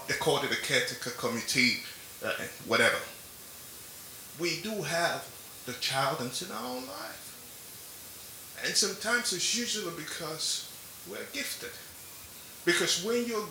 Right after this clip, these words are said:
gifted, you would naturally attract enemies. And that's the first point I want to make today. Yeah, I'm just starting, eh? The first point I want to make is that, is this.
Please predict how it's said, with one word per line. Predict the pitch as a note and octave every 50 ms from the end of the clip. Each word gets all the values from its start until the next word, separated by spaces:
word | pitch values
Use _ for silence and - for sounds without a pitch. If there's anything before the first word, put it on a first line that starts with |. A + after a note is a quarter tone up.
| C#3+
gifted, | D#3 G#3+ A3+ G#3+ - - - B2 - - - - - - - - - - - - - C3+
you | C3 B2+ A2+ A2+
would | G#2+ G#2+ A2
naturally | A2 A#2+ D3 D3+ D3+ - - - - D#3 D3 C#3+ C#3 C3 C3 C3 B2+ B2+ B2 B2 - - - - - - - - - -
attract | A#2+ - - - B2+ G#2+ G2+ - - - - - - - - - - - - - - - -
enemies. | - G2+ G#2 G#2+ G#2+ G2 G2 F#2+ - - - - - - - - - - - - - -
And | G#3 A3
that's | A#3+ C#4 B3+
the | G#3+ F3
first | - - G3 F3+ - - -
point | E3+ C#3+ C#3 C3+
I | B2 A#2+ A#2+
want | B2+ B2 A#2 -
to | B2 A2+
make | A2+ G#2+ - -
today. | - A#2+ G2 G2 F#2+ - - - - - - - - - - - - - - - - - - - - - - - - - - - - - - - - B2+
Yeah, | A#2+ A2 A2
I'm | A#2 A2+
just | A#2 A#2 -
starting, | - B2+ A2 G#2 G2 G2+ -
eh? | G#2 G2 - - - - - - - - - - - - - - - - - - - - - - - -
The | E3
first | D#3+ - A3+ G#3 - - -
point | - F#3 F3 E3 D3
I | C3+ - -
want | - D#3+ -
to | G#2 G#2
make | G#2+ - - - - - - - - - - - - - -
is | A2+ A2 G#2
that, | A#2 A2+ G#2 G2 -
is | A#2 - -
this. | G#2+ F2+ - - - - -